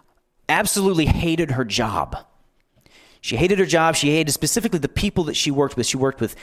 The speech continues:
with unbelievers. It was very difficult for her to go to work. She was demotivated every time she had to go. And one day she just started praying for people on her drive to work. She prayed for the people she worked with.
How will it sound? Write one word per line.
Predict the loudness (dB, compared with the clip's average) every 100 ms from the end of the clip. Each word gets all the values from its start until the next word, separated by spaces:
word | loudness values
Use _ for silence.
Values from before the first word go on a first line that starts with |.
| -8 -4
with | -2 0
unbelievers. | 0 2 2 2 2 2 2 -2 -4 -10 -4
It |
was | -4 -2
very | 2 2 4
difficult | 2 0 -2 0
for | 0
her | 2 2
to | 2
go | 2 2 0 -6 -4
to | 0
work. | 2 4 2 2
She | -2 0
was | 0 -2
demotivated | -4 0 2 2 2 2 2 2
every | 0
time | -2 -4 -2
she | -4
had | -4
to |
go. | 0 2 2 0 -8 -20 -20 -20 _ _ _ _
And | -4 0
one | -2 2
day | 0 0
she | -2
just | -4 -2 -2 -4 -8 -12 _ _ _
started | -6 -2 0 -2 -4
praying | -4 -2 -2
for | -4
people | -6 -6 -4 -4
on | -4
her |
drive | -6 -4 -4 -6
to | -12
work. | -12 -14 -18 -20 -16
She | -14 -10
prayed | -4 -4 -4
for |
the | -10
people | -8 -8 -8
she | -10 -8
worked | -10 -10 -12
with. | -14 -16